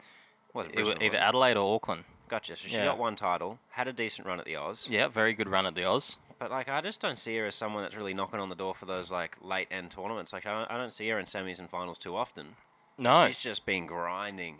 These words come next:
Speaker 1: and beating players
Speaker 2: Well, she,
Speaker 1: consistently.
Speaker 2: she has that game style of that all out aggression,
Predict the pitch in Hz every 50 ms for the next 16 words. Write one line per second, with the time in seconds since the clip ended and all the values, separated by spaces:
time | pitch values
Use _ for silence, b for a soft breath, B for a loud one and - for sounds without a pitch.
0 | 80 - - 92 87 82 82 - - 92 90 90 - 95 82 78 - 90 85 85
1 | 80 73 73 71 - - - _ _ - 139 131 123 - - 175 160 160 - -
2 | 135 - - - - - - - 165 151 156 151 139 127 135 120 107 98 113 113
3 | 113 113 117 113 - - 110 110 107 104 101 - 104 98 - - - - 120 120
4 | 117 113 107 101 98 - - 104 101 - - - 101 98 98